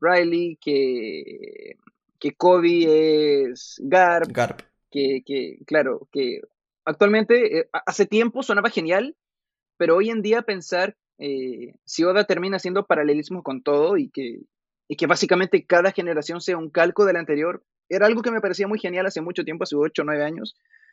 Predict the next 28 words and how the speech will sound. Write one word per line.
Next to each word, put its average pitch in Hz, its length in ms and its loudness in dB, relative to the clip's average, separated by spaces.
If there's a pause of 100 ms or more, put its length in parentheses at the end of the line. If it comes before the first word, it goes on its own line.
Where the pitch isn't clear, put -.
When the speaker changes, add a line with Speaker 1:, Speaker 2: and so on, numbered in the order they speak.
(160)
Speaker 1:
y 160 100 6
hoy 180 100 8
en 196 80 4
día 202 100 8
lo 202 120 4
veo 202 120 6
algo 208 240 2
como, 170 580 -6 (200)
como 175 160 -8
que 220 100 2
no, 190 100 0
como 170 180 -6
que 165 100 -14
sería 185 180 4 (160)
escritura 196 440 2
un 233 100 0
poquito 190 280 -2
floja. - 460 -4 (640)
Básicamente 160 720 -2 (760)
crear 156 320 2
un 175 140 -2
universo 165 420 2
calcado 156 440 4
al 147 80 2
de 147 80 2
la 143 180 -2
generación 139 380 -6
anterior. 123 360 -4